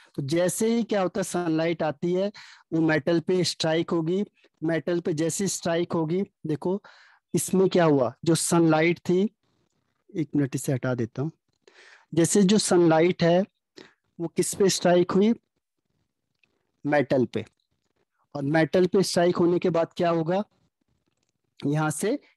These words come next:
electron emit होंगे, और electron emit होने के बाद किधर की तरफ मूव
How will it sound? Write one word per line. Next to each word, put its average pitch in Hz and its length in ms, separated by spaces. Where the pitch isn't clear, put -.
electron 175 600
emit 143 360
होंगे, 113 260
और 156 180
electron 165 480
emit 170 360
होने 175 180
के 180 100
बाद 175 220
किधर 170 240
की 190 140
तरफ 180 180
मूव 175 200